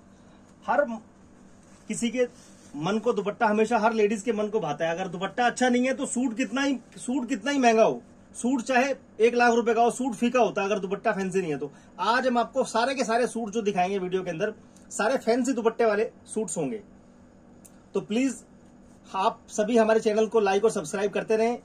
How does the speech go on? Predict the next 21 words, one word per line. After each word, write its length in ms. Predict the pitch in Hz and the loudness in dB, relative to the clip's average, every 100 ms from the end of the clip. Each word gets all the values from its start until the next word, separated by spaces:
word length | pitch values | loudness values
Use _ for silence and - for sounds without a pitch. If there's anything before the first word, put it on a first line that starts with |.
| - | -2
ताकि 240 | 190 185 226 | 0 2 2
हम 120 | 240 | 2
इस 120 | 240 | 0
तरह 140 | 233 | 0
से 100 | 214 220 | 2 2
आपको 320 | 190 - 233 226 - - 196 | 2 4 4 4 -6 -18 -4
नए 220 | 196 226 | 0 2
designs 440 | 190 190 214 214 | 2 2 2 0
वगैरह 240 | 190 208 226 | 0 4 4
उपलब्ध 320 | 208 233 180 | 6 2 2
करवाते 320 | 180 165 160 | 2 2 0
रहें। 100 | 170 | -4
देखिए, 260 | 170 156 117 - - 180 | -6 -8 -10 -14 -12 -6
ये 100 | 226 | -4
suit 200 | 233 190 | -4 -6
देखिए, 260 | 190 233 | -8 -8
fabric 400 | 233 180 175 220 | -6 -2 -2 -4
इसका 200 | 214 - 180 | -8 -8 -6
crepe 260 | 202 208 | -2 -4
silk 240 | - 214 202 | -2 -2 2
आएगा, 300 | 175 202 | 2 2